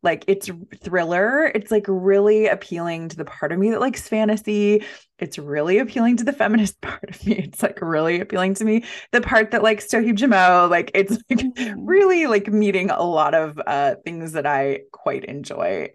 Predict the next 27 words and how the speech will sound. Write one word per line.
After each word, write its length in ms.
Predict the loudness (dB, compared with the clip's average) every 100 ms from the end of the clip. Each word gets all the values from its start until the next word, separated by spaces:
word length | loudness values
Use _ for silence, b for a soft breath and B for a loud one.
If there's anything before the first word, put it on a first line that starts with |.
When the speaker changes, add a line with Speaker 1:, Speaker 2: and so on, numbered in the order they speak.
| -2
Speaker 1:
although 380 | 0 2 0 0
it 180 | -4
is 100 | -2
a 60 | -2
little 220 | -2 -4
scary 480 | -10 -10 -8 -6 -6
at 80 | -6
times, 340 | -6 -6 -6
I 80 | -8
suppose. 500 | -6 -6 -6 -6 -6
Like, 280 | -8 -8 -14 B B
I 40 | -6
don't 140 | -2
always 240 | -2 -2 -4
like 180 | -8 -6
the 100 | -4
violence 500 | -4 -6 -8 -8 -6
in 100 | -6
it, 200 | -6 -2
but, 200 | -2 -2 B B
um, 380 | -2 -2 -2 -6 -10 _ _ _ _ 0
yeah, 600 | 2 4 4 6 4 2
I 140 | -4
feel 640 | 0 2 4 6 6 4 4
like 380 | 4 4 0 -4
it's 220 | -6 -2
a 100 | 0